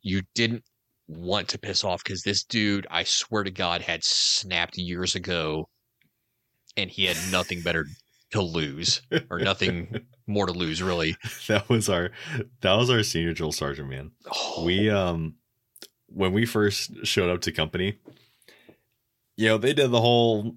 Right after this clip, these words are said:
Speaker 2: you know, "Hey, how you doing?" whatever, you know, at the company level. And then our, you know, our senior <laughs> drill sergeant, you know, marched us upstairs and everything. He got us into the bay, got everybody, you know, towed the line, all that good stuff.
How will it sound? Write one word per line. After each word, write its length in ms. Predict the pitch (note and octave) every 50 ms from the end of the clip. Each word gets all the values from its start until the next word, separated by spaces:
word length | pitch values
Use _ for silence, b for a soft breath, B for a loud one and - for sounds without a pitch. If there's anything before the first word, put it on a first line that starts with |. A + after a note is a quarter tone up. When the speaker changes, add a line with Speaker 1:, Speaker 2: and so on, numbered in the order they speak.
| -
Speaker 2:
you 120 | - G2 F#2+
know, 120 | F#2 F2+
"Hey, 220 | F2 G#2 G2+ G2 F#2
how 100 | F#2+ F#2
you 140 | F2+ F2+
doing?" 480 | D#2 E2+ E2+ E2+ E2 D#2+ E2 E2+ F2+ F#2
whatever, 560 | F2 E2 D#2+ D#2+ D2 D2+ D2+ D#2 D#2+ D#2+ D#2+ - _ -
you 120 | F2 E2+
know, 60 | D2+ D2
at 100 | D2+ -
the 60 | D2+
company 300 | - E2 C#2 - D2 C#2+
level. 340 | C#2 C#2+ C#2+ C#2+ C#2 C#2 C#2+
And 240 | - D#2+ D#2+ C#2 D2
then 280 | D2+ D2 D2 C#2+ C#2+
our, 360 | D2+ D2+ D2+ D2+ D2+ E2 - - _ _ _ _ _ _ _ _ _ _ _ -
you 120 | G#2 D2+
know, 100 | C#2+ C#2
our 140 | D2+ D#2+ E2
senior 300 | - - F#2 F2 E2+ E2
<laughs> 20 |
drill 220 | - - - F2 E2
sergeant, 560 | - - E2+ D#2 D#2 - E2 D2 D2+ D#2 - B B B B B B B B B B -
you 160 | E2+ E2 D2+
know, 220 | D2 C#2+ E2+ - -
marched 360 | G#2 F#2 E2+ F2 E2+ D#2+ - F2+
us 100 | D#2 F2+
upstairs 580 | E2+ D#2+ - - - D#2 D#2 D#2 D#2 D#2 D2+
and 80 | D#2 D2+
everything. 640 | D#2 D#2 D#2 D#2 - - D#2+ D#2+ D#2 D2+ D#2+ E2+ - b b b b b b b b b b
He 80 | - D#2
got 160 | F#2 F#2+ G2
us 120 | G2 - G2+
into 100 | F#2+ F#2
the 120 | F2+ F#2+ F2+
bay, 440 | D2+ C#2+ D#2+ D#2+ E2 D#2+ D#2+ D#2+ D#2
got 160 | D2+ D2+ D#2
everybody, 800 | D#2 D#2 D#2+ D2+ D#2 D#2+ D#2 D#2 D#2 D#2 D#2 D#2 E2 G2 - _ _ _ -
you 160 | A2+ F2 D2+
know, 80 | D2
towed 300 | D#2 - - D#2+ E2+ E2
the 40 | F2
line, 320 | E2 D#2+ D2+ D2+ D2 D2+ D#2
all 160 | D2+ D2+ D2+
that 120 | D2+ D2
good 120 | - D#2 -
stuff. 360 | - - D2+ D2 D#2 D#2 -